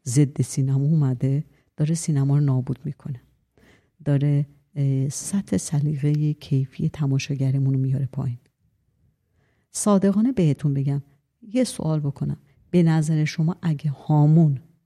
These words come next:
که پرفروش‌ترین فیلم اون زمان بوده، الان ساخته موش-، ساخته می‌شد، کجا اکران می‌شد؟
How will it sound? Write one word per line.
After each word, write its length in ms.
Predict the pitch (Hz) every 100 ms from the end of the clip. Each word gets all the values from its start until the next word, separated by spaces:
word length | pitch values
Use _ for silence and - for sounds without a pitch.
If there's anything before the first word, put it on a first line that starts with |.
| _ _ _ _ _ _
که 120 | -
پرفروش‌ترین 840 | 160 - 151 - 156 147 - 143 139
فیلم 380 | - 220 196 -
اون 220 | - 151 131
زمان 520 | 135 135 135 135 131
بوده، 400 | 139 127 131 123 _ _ _ -
الان 340 | 160 - 156
ساخته 380 | 156 147 143 151
موش-، 460 | 151 - - - 143
ساخته 380 | - 143 - 147
می‌شد، 300 | 139 - 185
کجا 260 | - 135
اکران 320 | 170 190 - 131
می‌شد؟ 340 | 135 -